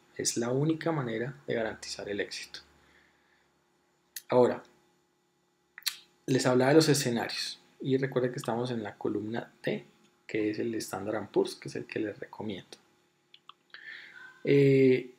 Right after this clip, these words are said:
en el escenario uno, ¿sí? Sucede cuando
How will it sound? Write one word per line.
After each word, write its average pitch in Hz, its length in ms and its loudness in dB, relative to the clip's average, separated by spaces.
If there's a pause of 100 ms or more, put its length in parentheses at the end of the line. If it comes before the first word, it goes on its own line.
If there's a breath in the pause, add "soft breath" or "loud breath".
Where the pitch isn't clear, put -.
en 147 80 -2
el 143 120 4
escenario 143 460 8
uno, 127 360 8 (760)
¿sí? 147 340 -6 (280)
Sucede 143 560 2
cuando 127 480 0